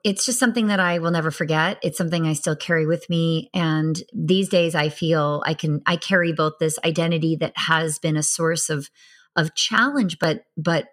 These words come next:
o-, the overcoming of it, the learning from it, the, the way that it's transformed my own leadership is profound, um, and given me a voice, right? And given me a reason to get up every day. Um, but also the, the identities of,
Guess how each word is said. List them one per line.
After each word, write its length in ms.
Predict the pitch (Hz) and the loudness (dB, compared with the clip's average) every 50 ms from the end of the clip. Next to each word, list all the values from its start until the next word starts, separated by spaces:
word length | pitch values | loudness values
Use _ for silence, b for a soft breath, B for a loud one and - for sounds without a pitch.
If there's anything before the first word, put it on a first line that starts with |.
| _ | _
o-, 180 | - 175 196 - | 0 0 0 2
the 180 | 170 185 190 - | 0 0 0 0
overcoming 720 | 190 208 202 190 170 - - - 190 190 190 190 180 170 | 0 0 0 0 -2 -2 -2 -2 0 2 2 2 2 2
of 120 | 160 151 | 2 0
it, 140 | 156 151 - | 0 -2 0
the 80 | - 151 | 0 0
learning 400 | 151 156 156 160 160 160 160 151 | 0 2 2 2 2 0 0 -2
from 240 | - - 156 156 156 | -2 -2 0 0 0
it, 160 | 156 156 - | 0 -2 0
the, 240 | - 147 143 135 - - | 0 0 0 0 -2 -2
the 100 | 156 147 | 0 0
way 220 | 143 151 151 160 | 2 2 2 2
that 100 | 156 156 | 2 0
it's 180 | 147 139 143 - | -2 -4 -4 -6
transformed 640 | - - 160 147 151 - - - 139 139 147 143 143 | -4 -2 0 0 -2 -2 -2 0 0 0 2 2 2
my 140 | 151 147 | 2 2
own 100 | 147 139 | 2 2
leadership 500 | 135 135 135 165 226 - - 277 294 294 - _ B B B B B B B B B B - | 0 0 0 0 0 0 0 0 -2 -2 -4 _ B B B B B B B B B B 0
is 180 | - 180 165 | 2 2 2
profound, 680 | - - 180 165 - 165 143 139 147 165 185 208 226 233 240 B B B B B B B B B B B B - | 2 0 0 0 0 0 0 2 2 4 4 2 2 0 -4 B B B B B B B B B B B B 0
um, 520 | - 170 165 165 160 160 160 156 156 - - - - | 2 2 4 4 4 4 2 2 2 0 -2 -2 0
and 100 | 185 175 | 2 4
given 240 | 160 185 180 190 175 | 4 4 4 4 4
me 140 | 160 156 147 | 4 2 2
a 40 | 131 | 2
voice, 460 | 135 135 135 151 196 196 - - - | 2 2 2 0 0 -2 -4 -4 -2
right? 320 | 165 151 151 170 208 208 - | 0 0 2 2 0 -2 -2
And 100 | 185 165 | 0 0
given 220 | 147 180 190 202 190 | 2 2 4 4 4
me 120 | 175 170 | 4 2
a 40 | 165 | 2
reason 400 | 147 151 151 151 156 170 165 165 | 2 2 0 0 2 2 2 2
to 80 | 170 151 | 2 2
get 120 | 147 139 | 2 2
up 220 | 143 170 - - _ _ _ _ - | 2 0 -2 -4 _ _ _ _ -2
every 220 | - 185 160 165 156 | 0 2 2 4 2
day. 400 | 147 147 147 175 214 233 240 233 B B B B B B B B B B _ - | 2 2 2 2 0 0 -2 -6 B B B B B B B B B B _ 2
Um, 320 | 175 170 175 170 170 175 | 2 4 4 2 0 2
but 140 | 165 196 185 | 2 4 4
also 480 | 175 185 196 - 262 226 196 180 170 | 4 4 2 2 2 2 2 2 2
the, 200 | 160 165 156 151 - - | 2 0 -2 -2 -2 0
the 200 | - 165 156 156 | 2 2 2 2
identities 520 | - - 165 160 175 160 160 151 156 143 156 | 2 2 2 2 2 2 2 0 0 0 -2
of, 160 | 147 143 - | -2 -4 -4